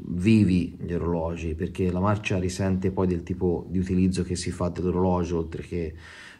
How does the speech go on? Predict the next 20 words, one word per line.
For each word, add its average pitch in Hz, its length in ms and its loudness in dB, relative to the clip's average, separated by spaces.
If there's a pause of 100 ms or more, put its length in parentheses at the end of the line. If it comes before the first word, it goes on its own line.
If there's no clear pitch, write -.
dal 82 180 -2
caldo, 90 460 2
al 78 80 -2
freddo, 87 840 2 (240)
il 85 160 -4
quantitativo 92 640 0
di 85 100 -2
carica. 82 640 -4 (420)
Tutto 107 220 -2
questo 113 260 4
influisce 110 540 4
in 98 80 4
misura 95 260 4
maggiore 101 380 4
su 92 180 -2
calibri 92 420 2
meno 90 220 4
importanti 85 920 0
e 90 80 -4
costosi. 82 800 4